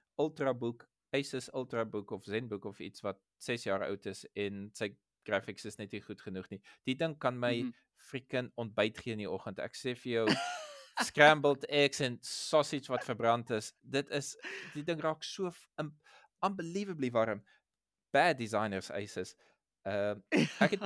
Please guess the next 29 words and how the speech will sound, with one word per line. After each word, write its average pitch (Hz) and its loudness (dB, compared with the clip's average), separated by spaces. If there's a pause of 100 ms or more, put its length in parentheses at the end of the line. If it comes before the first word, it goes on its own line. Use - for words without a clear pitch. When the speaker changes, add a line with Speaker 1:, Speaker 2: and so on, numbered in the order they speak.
(140)
Speaker 1:
die 160 0
Speaker 2:
<laughs> - -8
Speaker 1:
C-, 196 0 (260)
ek 185 0
het 240 -4
die - -6
C 226 -6
P 220 -6
U 202 -2
gaan 185 -6
afstel 120 0
dat 127 2
ek - -8
hom 131 -2
limit 147 0
op 123 -4
sewentig 147 -2
persent, 123 -2
want 117 0
as 123 -2
die 143 -4
C 185 -6
P 180 -6
U 147 0
honderd 151 -4
persent 143 -4
is, 135 -4
dan 131 -4
cr-, 135 -8